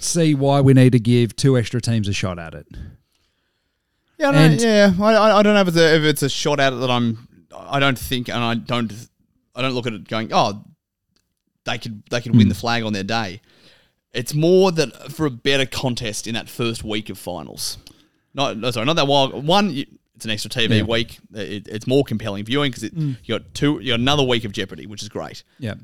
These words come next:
Speaker 2: These sides, these sides fight it out. All of a sudden,
Speaker 1: Okay, so what are you saying, that seven and eighth versus ninth and tenth?
Speaker 2: Correct. Yes.
Speaker 1: Uh, but then you've got,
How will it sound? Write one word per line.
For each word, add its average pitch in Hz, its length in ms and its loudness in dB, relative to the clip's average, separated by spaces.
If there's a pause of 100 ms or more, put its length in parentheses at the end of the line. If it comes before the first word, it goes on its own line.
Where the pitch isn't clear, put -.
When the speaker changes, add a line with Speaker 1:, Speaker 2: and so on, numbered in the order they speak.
Speaker 2:
These 127 220 -2
sides, 107 420 -4
these 123 220 -2
sides 101 240 -4
fight 95 240 -8
it 90 100 -8
out. - 220 -16 (200)
All 123 140 -6
of 120 60 -4
a 120 40 -6
sudden, 107 440 -4
Speaker 1:
Okay, 160 180 4
so 160 140 2
what 180 160 2
are 180 40 2
you 170 80 2
saying, 143 340 2
that 123 300 0
seven 139 360 4
and 127 120 4
eighth 123 300 0
versus 117 320 -2
ninth 113 300 -2
and 101 100 -4
tenth? 107 240 -6
Speaker 2:
Correct. 170 400 0
Yes. - 360 -4 (380)
Speaker 1:
Uh, 156 200 -2
but 160 180 2
then 196 220 6
you've 170 160 2
got, 151 340 6